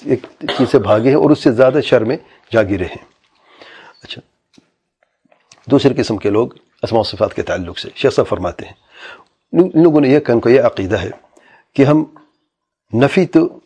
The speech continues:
سے تو اللہ تعالیٰ کو موصوف کریں گے، لیکن اس بات سے موصوف نہیں کریں گے۔ یعنی ان لوگوں نے یہ اللہ کے جائز کیا ہے کہ اللہ تعالیٰ سے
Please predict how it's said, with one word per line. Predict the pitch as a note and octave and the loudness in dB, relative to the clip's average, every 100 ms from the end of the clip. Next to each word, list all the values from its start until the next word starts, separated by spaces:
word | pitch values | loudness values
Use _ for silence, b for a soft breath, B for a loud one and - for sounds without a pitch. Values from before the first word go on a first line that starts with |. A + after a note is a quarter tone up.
| _ - | _ -2
سے | - | -2
تو | C3+ D3 C3 - _ _ _ _ _ _ _ _ _ | 2 0 0 -6 _ _ _ _ _ _ _ _ _
اللہ | - C3 | 0 0
تعالیٰ | A#2 C3 | 2 2
کو | |
موصوف | B2 - C#3+ | 0 0 0
کریں | - C3 A#2 | 2 2 2
گے، | F2 - _ _ _ - | -2 -12 _ _ _ -2
لیکن | A#2 D#3+ | 0 0
اس | D3 | -2
بات | A#2+ C#3 D#3 | 2 2 2
سے | - D3+ - _ _ _ _ _ _ _ _ _ _ _ _ _ _ _ _ _ _ _ | -6 -8 -8 _ _ _ _ _ _ _ _ _ _ _ _ _ _ _ _ _ _ _
موصوف | A#2+ C3 G2 | 0 0 -2
نہیں | G#2 | -6
کریں | G2 F2 E2+ | -6 -10 -12
گے۔ | - _ _ _ _ _ | -18 _ _ _ _ _
یعنی | A#2+ A2 A#2+ - _ b b b b b - | 0 2 -2 -6 _ b b b b b 0
ان | |
لوگوں | B2 B2 | 4 4
نے | B2+ | 4
یہ | D3 - - _ | 4 2 -6 _
اللہ | B2 | 2
کے | C3 A#2+ | 2 2
جائز | G#2+ A2 G#2+ | 2 2 0
کیا | - A2 | 0 0
ہے | G2+ | 0
کہ | C3+ | 0
اللہ | B2+ | 0
تعالیٰ | A#2 A2 A2+ | 2 2 2
سے | A#2 C3+ | 0 -4